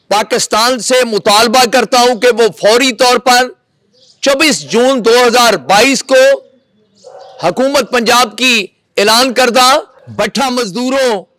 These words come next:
के लिए उजरत जो एक हज़ार ईंट बनाने पर अठारह सौ पचास रुपए है, उस पर फौरी तौर पर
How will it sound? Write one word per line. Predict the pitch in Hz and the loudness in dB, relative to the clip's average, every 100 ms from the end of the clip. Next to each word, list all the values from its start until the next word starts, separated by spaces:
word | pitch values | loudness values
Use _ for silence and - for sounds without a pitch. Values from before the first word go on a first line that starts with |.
| _ _ _ _ | _ _ _ _
के | - 226 | -2 0
लिए | 240 240 - | 2 0 0
उजरत | 240 220 285 | -2 0 0
जो | 208 247 247 220 - _ _ - | 0 0 2 2 -2 _ _ -2
एक | 220 262 247 | 2 2 2
हज़ार | 226 220 226 226 | 0 2 0 0
ईंट | 233 247 185 _ _ _ _ _ 117 | -4 -4 -8 _ _ _ _ _ -6
बनाने | 175 202 240 247 | -4 -2 0 -2
पर | 247 240 202 - - | 0 0 0 -6 -10
अठारह | 170 170 240 294 294 | -8 0 2 2 2
सौ | 262 208 | 2 0
पचास | 208 226 214 | 0 0 0
रुपए | 226 220 226 | 0 0 2
है, | 202 214 180 _ _ - | 2 2 -2 _ _ 0
उस | 226 226 | 0 0
पर | - 214 | 0 0
फौरी | 175 - 185 208 226 208 | 0 -2 2 2 0 -4
तौर | 196 196 190 | 0 2 2
पर | 196 185 | 2 0